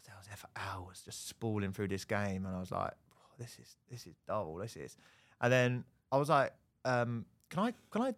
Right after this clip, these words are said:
do Soccer A M?" I was like, I was hoping to do Soccer A M. They were like, "Uh, yeah, like, yeah, we'll, we'll, we'll see."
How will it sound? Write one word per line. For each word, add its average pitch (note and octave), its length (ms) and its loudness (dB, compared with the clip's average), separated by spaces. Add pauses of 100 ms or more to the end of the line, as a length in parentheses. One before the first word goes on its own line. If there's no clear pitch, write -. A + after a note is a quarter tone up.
(120)
do G#3+ 140 4
Soccer G3+ 360 -2
A G3+ 120 2
M?" E3 220 2
I - 20 -2
was G#2+ 120 -2
like, G#2+ 140 2
I - 40 -8
was B2 100 -8
hoping C#3 200 2
to A2 40 -4
do A2+ 40 -2
Soccer B2 300 0
A C3 60 8
M. A2+ 80 4
They A2 60 4
were A2 60 4
like, G#2+ 260 6
"Uh, G3 340 10
yeah, G3+ 320 8
like, E3 180 6 (140)
yeah, C#3+ 200 4 (200)
we'll, C#3 160 -2 (160)
we'll, C#3 180 0 (320)
we'll C#3+ 120 2
see." A2+ 320 2